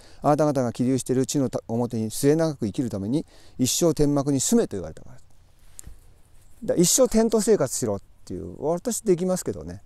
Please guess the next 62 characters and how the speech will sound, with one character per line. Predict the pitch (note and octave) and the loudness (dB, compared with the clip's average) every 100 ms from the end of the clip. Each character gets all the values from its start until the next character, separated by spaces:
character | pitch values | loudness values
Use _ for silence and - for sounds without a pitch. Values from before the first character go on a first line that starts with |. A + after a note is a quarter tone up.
| - - - - - | -20 -20 -20 -16 -10
え | F#2 D2+ - | -8 -8 -8
ー、 | G#2+ | -6
あ、 | |
で | A#2 | -2
も、 | D#3 F#2 - - | -2 -4 -8 -14
あ | A2 | -8
れ | G#2 | -8
だ | |
よ | E2 | -8
ね。 | G#2 - - B3 - | -12 -16 -16 -14 -4
テ | D3 | -4
ン | |
ト | D3+ | 0
生 | E3 C#3 | 0 0
活 | G2+ | -2
で | A#2 | -2
き | C#3+ | 0
な | D#3+ | 0
い | C3 | 0
で、 | F3 G3 - - - - | 0 0 -4 -20 -8 2
今 | C3+ | 2
日 | |
は | G2+ | 2
こ | |
こ | - | -4
に | G#2+ | -6
泊 | A2 | -6
ま-、 | A2+ | -6
昨 | C3+ | -4
日 | C3+ | -4
こ | A#2 | -4
こ | A2+ | -8
泊 | A2 | -4
ま | A#2 | -4
っ | A2 | -4
た | A2+ | -8
ん | F2 | -8
で | |
す | - | -10
け | G2+ | -10
ど | G#2+ | -4
も、 | D3+ G#2+ - - - - - - - | -2 -2 -6 -16 -16 -18 -20 -20 -2
で | F#3+ | 2
も | D3+ | 4
ま | |
あ、 | C#3+ | 4
そ | G3 G3 | 6 8
う | |
い | F#3+ | 6
う | F3+ | 4
民 | E3+ D#3 | 4 2
族 | G2 D#2+ | 0 -6
だ | |
と。 | D2+ - - - - - - - _ - - - - _ - | -12 -18 -20 -20 -20 -20 -20 -20 _ -20 -20 -20 -20 _ -2
で、 | D3 E3+ D#3 D3+ D3 D3 C#3+ C#3 C#3 C3+ C3 C3 B2+ B2+ - - - - _ _ _ _ _ - - - - - _ _ | 6 8 10 8 6 4 4 2 2 2 2 2 0 -2 -6 -16 -20 -20 _ _ _ _ _ -20 -20 -20 -20 -20 _ _
ま | F3+ D#3 | 4 6
あ、 | |
「飲 | D3+ | 8
ま | D#3 | 6
な | B2 | 4
い」 | |
と。 | F2 | -2